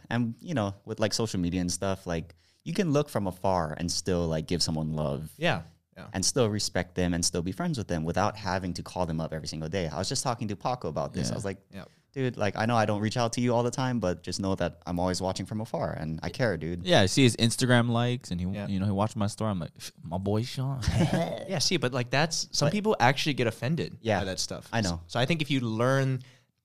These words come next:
Speaker 2: if both p-, parties are cool, I think that's, I guess, the secret. If both people are, have a mutual understanding, like, you don't need to check up <laughs> every single week.
Speaker 3: Yeah.
Speaker 2: Especially if you're not, like, hanging out, you
Speaker 1: Yeah.
Speaker 2: know?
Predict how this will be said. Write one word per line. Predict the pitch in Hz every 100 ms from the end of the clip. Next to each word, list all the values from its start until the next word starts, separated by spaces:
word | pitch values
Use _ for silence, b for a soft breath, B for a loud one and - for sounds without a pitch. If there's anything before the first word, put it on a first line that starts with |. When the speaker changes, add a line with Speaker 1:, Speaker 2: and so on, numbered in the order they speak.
| _ _
Speaker 2:
if | 117 -
both | 120 160 165 -
p-, | 160
parties | - 131 139 117
are |
cool, | 110 143 135 -
I |
think | 127 131
that's, | 139 -
I | 107
guess, | 107
the | - -
secret. | - 113 - 135 - _ _
If | 107 98 - -
both | 120 123
people | 123 120 110
are, | 104 98
have | - 127
a | 117
mutual | 117 117 - 107
understanding, | 101 95 98 90 78 104
like, | 82 - _ _ _ _ _ -
you |
don't | 143 123
need | 110 117
to | -
check | - 92
up | 98
<laughs> | -
every | 143 117
single | - 101
week. | 90 90 - - -
Speaker 3:
Yeah. | 87 64 - _ -
Speaker 2:
Especially | 165 160 131
if |
you're | 113
not, | 113 104
like, | 101 92
hanging | - 113 92
out, | 110 - -
you |
Speaker 1:
Yeah. |
Speaker 2:
know? | 98